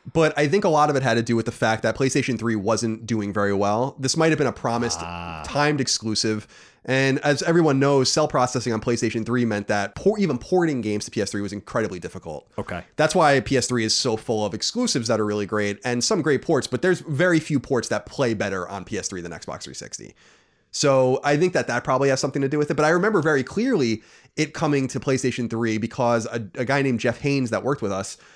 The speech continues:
Speaker 1: we heard a rumor that at the end of the P S three version of the game was a trailer for BioShock two, which had not been announced yet. It's true. It really is there. You had to beat the game first. So I remember him staying at the office all night to beat the game so we can get the trailer on the, on the site as
Speaker 2: Oh,
Speaker 1: soon as possible.
Speaker 2: wow,
Speaker 1: So that's why I
Speaker 2: that's
Speaker 1: remember
Speaker 2: cool.
Speaker 1: about it coming to P S three.
Speaker 2: That's awesome.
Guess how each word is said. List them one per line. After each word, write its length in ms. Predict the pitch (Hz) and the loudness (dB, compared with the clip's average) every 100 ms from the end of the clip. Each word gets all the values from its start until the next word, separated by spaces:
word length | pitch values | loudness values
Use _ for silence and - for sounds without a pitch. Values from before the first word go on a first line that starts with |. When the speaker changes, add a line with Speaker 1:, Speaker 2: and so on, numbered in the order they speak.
| _ _ _ - | _ _ _ -4
Speaker 1:
we 160 | 147 | 0
heard 200 | 143 170 | 2 2
a 40 | 123 | 2
rumor 480 | 117 185 156 113 | 2 2 4 2
that 240 | 110 110 110 | 2 0 0
at 160 | 123 117 | -2 -4
the 120 | 147 | -2
end 260 | 135 139 131 | 2 2 2
of 120 | 117 | -2
the 60 | 107 | -6
P 160 | - | -2
S 100 | 120 | -2
three 140 | - 185 | 2 2
version 280 | 135 120 113 | 2 2 2
of 80 | |
the 60 | 107 | 0
game 400 | 104 107 107 110 | 0 2 2 0
was 240 | 113 110 107 - | 0 0 -2 -6
a 140 | 110 - | -6 -6
trailer 440 | - 156 175 131 107 | 0 4 6 4 2
for 100 | 107 | -2
BioShock 540 | 107 110 - 95 - | 0 0 0 -2 -2
two, 180 | - 156 | 0 2
which 140 | 107 | 2
had 120 | 107 | -2
not 160 | 107 107 | -2 -2
been 120 | 101 | -2
announced 320 | 101 143 160 | 0 0 0
yet. 240 | 107 78 - _ | -2 -4 -10 _
It's 140 | 135 - | -2 0
true. 340 | - 220 113 | 2 4 4
It 120 | 95 | 0
really 280 | 127 131 120 | 0 2 4
is 160 | 110 - | 2 2
there. 460 | 117 120 87 82 - - - | 2 2 2 -4 -10 -14 -2
You 80 | 139 | 0
had 60 | |
to 60 | 139 | 2
beat 160 | 131 127 | -2 -2
the 60 | |
game 180 | 120 156 | 0 0
first. 180 | 139 117 | 0 0
So 60 | 131 | 0
I 20 | |
remember 240 | 135 143 | 0 0
him 80 | 139 | 0
staying 380 | - - 131 127 | -2 0 0 0
at 60 | 123 | -2
the 60 | |
office 300 | 113 117 120 | -2 -2 -2
all 160 | 113 113 | -4 -4
night 180 | 110 110 | -4 -4
to 60 | |
beat 140 | 107 107 | -6 -4
the 60 | |
game 200 | 107 117 | -2 -2
so 120 | 113 104 | -2 -4
we 60 | |
can 60 | 104 | -6
get 120 | 98 | -8
the 60 | 104 | -6
trailer 420 | - 113 113 107 | 0 2 2 0
on 100 | 95 | -2
the, 140 | 98 | -6
on 140 | 104 98 | -6 -6
the 60 | 95 | -4
site 280 | 104 101 - | -2 -2 2
as 120 | 156 | 4
Speaker 2:
Oh, 40 | |
Speaker 1:
soon 80 | 131 | 4
as 60 | 104 | 4
possible. 260 | 107 107 113 | 2 2 4
Speaker 2:
wow, 20 | |
Speaker 1:
So 100 | - | 4
that's 120 | 202 | 6
why 60 | 240 | 6
I 40 | |
Speaker 2:
that's 40 | |
Speaker 1:
remember 180 | 175 175 | 6 6
Speaker 2:
cool. 40 | 147 | 4
Speaker 1:
about 160 | 135 | 4
it 40 | 120 | 2
coming 240 | 151 135 | 0 0
to 60 | 107 | 0
P 120 | 101 | -2
S 100 | 95 | -2
three. 160 | 87 87 | -2 -2
Speaker 2:
That's 240 | 110 - | -2 -4
awesome. 340 | 95 98 80 | -8 -8 -12